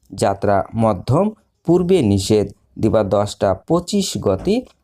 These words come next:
পশ্চিমে দক্ষিণও নিষেধ দিবা দুইটা এক গতে, পূর্ণযাত্রা নাই। আজকের শুভকর্ম নাই, বিবিধ বা শ্রাদ্ধ,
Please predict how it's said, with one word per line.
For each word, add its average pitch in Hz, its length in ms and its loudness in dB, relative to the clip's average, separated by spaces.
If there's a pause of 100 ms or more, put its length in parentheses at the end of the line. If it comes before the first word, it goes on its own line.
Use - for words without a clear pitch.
(220)
পশ্চিমে 123 520 0 (500)
দক্ষিণও 110 560 2
নিষেধ 101 440 0 (340)
দিবা 104 280 2
দুইটা 101 360 0 (240)
এক 160 160 2 (100)
গতে, 104 280 -2 (160)
পূর্ণযাত্রা 113 760 0 (440)
নাই। 101 200 2 (540)
আজকের 180 400 -2
শুভকর্ম 107 640 -2 (460)
নাই, 104 160 0 (220)
বিবিধ 165 360 0 (140)
বা 104 120 0
শ্রাদ্ধ, 107 420 -2